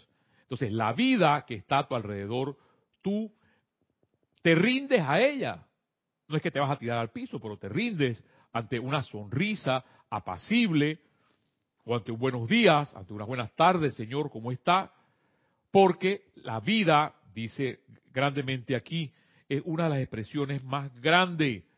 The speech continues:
que Dios nos ha podido dar a través del júbilo, a través del gozo. En realidad, sigue diciéndome en Fox, es una vi-, es una mezcla de vida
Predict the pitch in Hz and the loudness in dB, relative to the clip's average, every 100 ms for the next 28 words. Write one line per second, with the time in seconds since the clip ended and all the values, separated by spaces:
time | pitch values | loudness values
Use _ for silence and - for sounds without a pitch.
0 | _ - 107 101 131 160 160 127 107 120 | _ -12 -10 -10 -6 -4 -4 -8 -12 -12
1 | 120 110 117 113 110 110 95 - _ _ | -12 -12 -8 -6 -4 -4 -6 -16 _ _
2 | _ _ - 107 107 113 117 127 113 _ | _ _ -6 -6 -4 -4 -4 -6 -8 _
3 | 202 190 175 156 156 _ _ - - 104 | -12 -8 -8 -8 -12 _ _ -10 -10 -8
4 | 98 101 104 101 92 98 90 - 80 _ | -10 -8 -8 -8 -8 -12 -14 -20 -20 _
5 | _ _ _ _ _ _ _ _ _ _ | _ _ _ _ _ _ _ _ _ _
6 | _ - 131 120 113 107 143 160 - _ | _ -8 -2 -2 -2 2 4 4 0 _
7 | _ _ _ - 135 135 117 - 139 135 | _ _ _ -4 -2 0 -4 -2 -2 -2
8 | 139 139 - 196 - _ _ _ 202 208 | -6 -6 0 0 0 _ _ _ 2 2
9 | - - 196 185 170 190 175 - 156 131 | 2 -12 -4 0 0 -2 -6 -4 -4 -4
10 | 202 170 170 214 - - 123 98 98 110 | -6 -2 2 2 0 -6 -4 -4 -6 -6
11 | 202 233 196 185 | -2 0 2 0